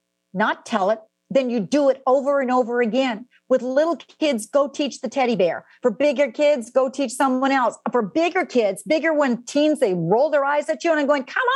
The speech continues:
on, the most elite forces in the world called Navy seals. This is what they do. You can do this. All you need to do is keep practicing and practicing. The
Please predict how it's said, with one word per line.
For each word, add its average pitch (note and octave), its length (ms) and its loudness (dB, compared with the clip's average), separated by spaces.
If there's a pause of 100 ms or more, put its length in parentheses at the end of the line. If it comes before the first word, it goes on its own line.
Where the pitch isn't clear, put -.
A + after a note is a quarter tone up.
(200)
on, - 120 -4 (320)
the G4 100 2
most D#4+ 220 0
elite C#4+ 400 0
forces D#4+ 480 0
in C#4+ 100 2
the C4 80 0
world B3+ 340 0
called A3 240 0
Navy A3+ 300 0
seals. G3 460 0
This B3+ 180 2
is G#3 140 -4
what G3+ 280 0
they A#3+ 280 2
do. F3+ 400 0 (220)
You A3 260 2
can A3+ 240 -2
do F#3+ 200 4
this. F#3 320 0 (140)
All A3+ 160 2
you A#3 180 0
need A3+ 200 0
to G3+ 80 -2
do G#3 200 2
is F#3 160 -2
keep G#3 240 -6
practicing G#3+ 680 -2
and F3 140 -4
practicing. G#3 680 -2 (240)
The A#3 140 -4